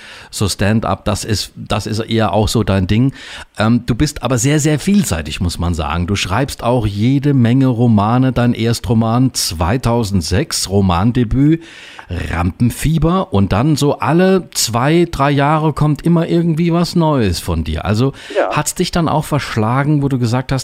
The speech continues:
Speaker 1: das ist auch eine Form, die du für dich entdeckt hast, wo du sagst, na, ich will auch einfach schreiben?
Speaker 2: Ja, also als ich den ersten Roman geschrieben hatte, war ich sehr vielseitig. Da habe ich Comedy gemacht, äh, Bücher geschrieben und auch leichte Gartenarbeiten noch.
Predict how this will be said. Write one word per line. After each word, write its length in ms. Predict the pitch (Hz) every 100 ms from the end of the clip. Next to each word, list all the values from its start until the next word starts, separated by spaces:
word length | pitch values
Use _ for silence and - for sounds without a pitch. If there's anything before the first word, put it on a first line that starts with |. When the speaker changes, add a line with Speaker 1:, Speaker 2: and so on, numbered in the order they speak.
| -
Speaker 1:
das 180 | 123 -
ist 160 | 120
auch 320 | - 120 123
eine 220 | 120 120 120
Form, 500 | - 107 113 139 139 - - - -
die 160 | 117 123
du 160 | 123
für 200 | 117 -
dich 220 | 117 120 110
entdeckt 420 | 104 107 - 123
hast, 220 | 123 -
wo 40 |
du 60 | 113
sagst, 220 | 110 -
na, 140 | 110 -
ich 160 | -
will 160 | 117 131
auch 240 | 139 -
einfach 420 | 107 120 - 143 -
schreiben? 640 | - 131 120 85 78 76 _ _ _ _ _ _ _
Speaker 2:
Ja, 260 | - 190 131
also 180 | 131
als 140 | 151 -
ich 100 | 139
den 280 | - 143 143
ersten 320 | - - 151 185
Roman 240 | 170 185
geschrieben 220 | 185 - 156
hatte, 120 | 143
war 80 | 139
ich 80 | 127
sehr 140 | 151
vielseitig. 400 | - 165 156 175
Da 100 | 131
habe 100 | 127
ich 60 | -
Comedy 320 | - 151 165
gemacht, 440 | 160 170 190 -
äh, 240 | - 135 135
Bücher 260 | 151 175
geschrieben 500 | 156 - 151 170 160 151
und 220 | - 135
auch 140 | 127
leichte 260 | 120 147 120
Gartenarbeiten 680 | 110 120 - 90 87 85 -
noch. 200 | 110